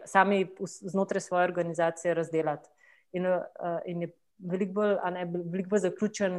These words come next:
eh, proces je, no. Mogoče je pri teh velikih strankah, kakor so banke, pa tako, no, vse en drugače. Ampak pri teh, ki sem jaz delala z njimi, manjšimi, je pa,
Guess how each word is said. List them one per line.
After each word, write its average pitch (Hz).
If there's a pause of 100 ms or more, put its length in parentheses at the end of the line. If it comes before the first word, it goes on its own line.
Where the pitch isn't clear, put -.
(680)
eh, 165 (920)
proces 180
je, 160
no. 156
Mogoče 202
je -
pri 196
teh 196
velikih 202
strankah, 175
kakor 175
so 175
banke, 165
pa 160
tako, 165
no, 151
vse 156
en 151
drugače. 151
Ampak 160
pri -
teh, 190
ki 185
sem 185
jaz 175
delala 196
z 185
njimi, 190
manjšimi, 180
je 180
pa, 175